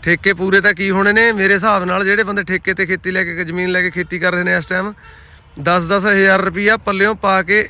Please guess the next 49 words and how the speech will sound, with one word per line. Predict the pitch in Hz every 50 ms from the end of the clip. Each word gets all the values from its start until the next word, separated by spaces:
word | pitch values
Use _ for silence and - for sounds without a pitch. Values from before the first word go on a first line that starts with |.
| -
ਆਹ | - 170 190 208
ਸਾਲ | - - 196 180 175 175
ਦੀ | 170 196 196 208 226 254 - - - - - - - - - - - - - -
ਸਿਰੇ | - - - 185 180 180
ਲੱਗਣੀ | 170 165 143 139 151 156 165
ਆ | 175 170
ਇਹ | 175 175 156 151 - - - - - - - - - - - - -
ਫਸਲ। | - 160 151 135 151 135 117 - - - - - - - - -
ਮੰਨ | 151 160
ਲਓ | 170 180
ਕਣਕ | - 175 170 180 180 -
ਰਹਿ | 185 180 190 196
ਗਈ, | 208 226 240
ਜੇ | 190 214 202
ਕਣਕ | - 190 185 190 180 185
ਵੀਹ | 165 190 220
ਬਾਈ | 202 214 202
ਕੁਇੰਟਲ | 180 190 185 185 165 190 190
ਦੀ | 180 190
ਹੋ | 180 175 175
ਵੀ | 175 190
ਜਾਂਦੀ | 175 180 180 180
ਆ, | 185
ਬਾਈ | 170 175 175 175
ਕੁਇੰਟਲ | 165 175 180 170 180 185
ਦੀ, | 202 208 185 - - - - - - - -
ਤਾਂ | 220 233 254
ਵੀ | 269 269
ਪ-, | 202 214 - - - 185
ਬਾਰਾਂ | 156 185 190 202 202
ਨਹੀਂ | 196 185
ਖਾਂਦਾ, | - 180 175 180 202
ਤਾਂ | 190 - 202 214
ਵੀ | 233 240
ਮੰਨ | 220 214 202
ਲਓ | 202
ਪੰਜ | 185 190 196 180 165
ਸੱਤ | 196 165
ਹਜ਼ਾਰ | 185 190 190 175
ਪੱਲਿਓਂ | - 185 175 185 180
ਪੈ | 156 160 151 143
ਰਿਹਾ | 143 143 156 160
ਇਸ | 151 -
ਟਾਈਮ, | - 151 139 135 - - - - - - - - - - -
ਜਿਹੜੇ | 151 165 175 202
ਹਿਸਾਬ | 185 202 196 180 165
ਨਾਲ | 160 165
ਝੋਨਾ | - 196 190 170 147
ਨਿਕਲਿਆ। | 139 139 131 - 160 156 147 131